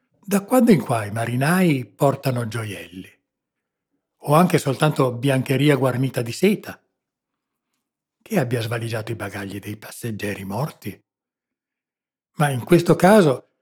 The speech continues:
non era verosimile che proprio sulla nave portasse addosso uno degli oggetti rubati. Ah, ah, se fosse davvero un segnale segreto quello che vidi scambiare tra questo tipo sospetto e il suo capitano.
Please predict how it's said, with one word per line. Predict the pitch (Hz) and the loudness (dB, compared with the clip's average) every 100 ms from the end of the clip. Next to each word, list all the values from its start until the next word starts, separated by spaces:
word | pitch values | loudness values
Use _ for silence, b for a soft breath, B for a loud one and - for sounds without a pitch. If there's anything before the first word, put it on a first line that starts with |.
| _ _ - | _ _ -2
non | 147 156 | 2 6
era | 196 170 | 8 8
verosimile | 139 135 - 240 170 127 | 6 2 4 4 4 2
che | 117 | -6
proprio | - 170 220 214 131 | 2 6 6 4 -2
sulla | - 127 | -2 -2
nave | 123 156 190 139 - _ _ _ | 0 2 4 2 0 _ _ _
portasse | 123 101 - 120 131 | -10 -8 -6 -6 -6
addosso | 101 127 - 127 | -4 -2 -2 -6
uno | 117 | -6
degli | 101 98 | -8 -10
oggetti | 98 107 101 104 | -10 -8 -10 -10
rubati. | 101 131 127 101 - - _ _ _ _ _ _ _ _ _ _ _ | -6 -2 -2 -6 -18 -20 _ _ _ _ _ _ _ _ _ _ _
Ah, | - 185 226 208 170 101 - _ _ _ - | -6 2 4 4 2 -4 -14 _ _ _ -4
ah, | 202 202 185 156 131 113 101 104 _ b b b | 0 2 2 0 -4 -8 -10 -16 _ b b b
se | - 151 | -8 -6
fosse | 123 - 202 - 175 | -6 0 0 2 2
davvero | 143 127 165 175 | 2 4 6 6
un | 151 | 4
segnale | - 131 143 160 170 | 0 0 2 4 4
segreto | - 135 123 151 196 196 160 165 b b b b | 2 -2 2 4 4 4 2 2 b b b b
quello | - 135 135 | -2 0 0
che | 139 | 0
vidi | 135 131 | -2 -4
scambiare | - 127 127 139 135 | -4 -4 -2 -2 -2
tra | - 120 | -4 -6
questo | 135 - 120 | -8 -8 -8
tipo | 143 - | -8 -8
sospetto | 127 117 - - 131 135 127 120 | -10 -12 -10 -6 -6 -6 -8 -8
e | 113 | -8
il | 107 | -10
suo | 131 | -10
capitano. | 123 110 117 135 165 143 | -10 -12 -8 -6 -6 -8